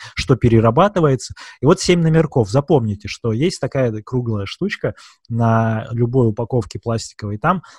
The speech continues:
от одного до семи циферка. Так вот, тройка и семёрка — это те вещи, которые не стоит покупать, потому что они вообще не перерабатываются. Это там, ну, есть название, сейчас оно здесь всплывёт, что это за маркировка.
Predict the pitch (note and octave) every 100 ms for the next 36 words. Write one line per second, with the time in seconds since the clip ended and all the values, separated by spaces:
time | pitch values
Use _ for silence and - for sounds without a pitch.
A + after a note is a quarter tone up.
0 | _ - A2+ B2+ B2 A#2+ D3 D#3+ D3 -
1 | C3+ A2 A#2 A2+ A2 - B2+ C#3 A2+ _
2 | C#3 E3 C3 A#2 G#2+ - A2+ F3+ A3+ C#3+
3 | B2 A2 - C3+ B2 G#3 - C3 A#2 D3
4 | C#3 B2 C3+ - - C#3 G#2+ A2+ - B2+
5 | G#3+ G#3 - C3 E3 - B2 C3+ B2 -
6 | C3+ A#2 G#2+ G2+ G2+ G#2 G#2+ G#2 G2 F#2
7 | A#2+ A2+ A2 G#2+ G2 - - - - -
8 | C#3+ G#2+ B2 B2 - - _ A2 A2 D3+
9 | G#3 C#3 - - G#2+ - G#2 G#2+ G2+ G#2
10 | - - A2+ A#2 G#2+ - - G2+ F#2+ G#2
11 | G2+ G#2 - A#2+ A2+ A2+ -